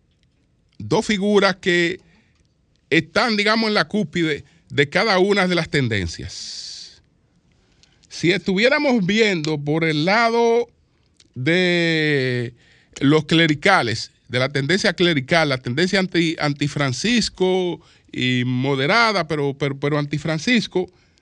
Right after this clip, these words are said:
Entonces, hay un cardenal que sería el próximo papa, que se llama, eh, Peter Erdo. Es un húngaro. Es un húngaro. Y hay dos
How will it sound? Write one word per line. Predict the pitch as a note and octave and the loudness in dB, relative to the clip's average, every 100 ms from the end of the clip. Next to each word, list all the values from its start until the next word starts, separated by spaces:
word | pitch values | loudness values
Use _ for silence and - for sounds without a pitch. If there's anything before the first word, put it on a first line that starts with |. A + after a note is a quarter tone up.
| _ _ _ _ | _ _ _ _
Entonces, | D#3+ E3+ A#3+ B3 G#3+ F#3+ F3+ - - - _ _ _ _ _ - | 0 0 4 4 4 0 -2 -4 -12 -18 _ _ _ _ _ -2
hay | F#3+ A3+ | 2 2
un | A3+ | 0
cardenal | G3+ G#3+ F#3+ G3 G#3 G3+ F#3+ _ _ _ - | 0 0 2 2 2 0 -2 _ _ _ -6
que | D#3+ | -2
sería | F3 E3 G3+ | 0 2 2
el | F#3 | 2
próximo | F#3+ G3 F#3+ E3 | 0 0 0 0
papa, | F3 G3 F#3 E3+ | 0 0 0 -4
que | D#3 | -4
se | D#3 | -4
llama, | D3+ F3+ F#3 F3+ E3 - _ _ _ | 0 2 2 0 -2 -6 _ _ _
eh, | - C#3 | -2 -2
Peter | D#3+ G#3+ F#3+ F#3+ | 0 0 2 0
Erdo. | F#3 F#3+ C#3+ A2+ - _ _ _ _ _ _ _ - | 4 2 2 -4 -10 _ _ _ _ _ _ _ -4
Es | D3+ | 2
un | E3+ | 4
húngaro. | F#3+ G3+ C#3 A#2+ F2+ - _ _ _ _ _ _ _ _ _ _ _ _ _ _ - | 6 4 4 2 -2 -8 _ _ _ _ _ _ _ _ _ _ _ _ _ _ -2
Es | C3 | 2
un | D#3 | 4
húngaro. | F#3+ E3 A#2 F2+ D#2 _ _ _ _ _ _ _ _ _ - | 4 4 2 -4 -10 _ _ _ _ _ _ _ _ _ -4
Y | D#3+ B3 C4+ C#4+ D4 _ - | 0 4 4 4 0 _ 0
hay | F#3+ A3 A#3 | 2 4 2
dos | F#3+ A#3+ A3 - | 4 4 4 -2